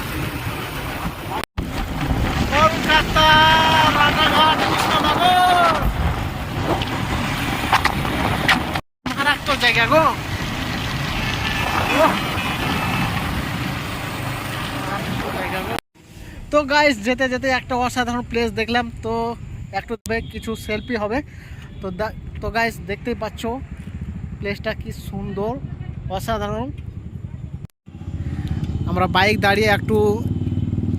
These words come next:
এই জায়গাটার দৃশ্যটা অনুভব করব। এই তে-, এই যে গাইস দেখতে পাচ্ছ, এরা সব রাইডিং করছে,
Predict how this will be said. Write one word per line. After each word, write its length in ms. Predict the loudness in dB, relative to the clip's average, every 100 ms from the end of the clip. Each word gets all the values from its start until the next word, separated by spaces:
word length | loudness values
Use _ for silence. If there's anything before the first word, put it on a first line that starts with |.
| 0 0 -2 0 0 4
এই 100 | 4 4 0 0 0 0 0 0 0
জায়গাটার 460 | 2 4 4 4 2 2
দৃশ্যটা 480 | 0 0 2 4 6 4 2 2 2 2 2 2
অনুভব 280 | 2 4 4 4
করব। 160 | 4 6 6
এই 60 | 4 4
তে-, 240 | 2 2 2 4 4
এই 60 | 4
যে 120 | 4
গাইস 300 | 4 4 4 2 0 2 2
দেখতে 180 | 4 4
পাচ্ছ, 200 | 4 4 2 4
এরা 120 | 4 4
সব 180 | 2 2 4
রাইডিং 280 | 4 2 2 2 2 2 2 2 0 0 0 0
করছে, 300 | 2 2 4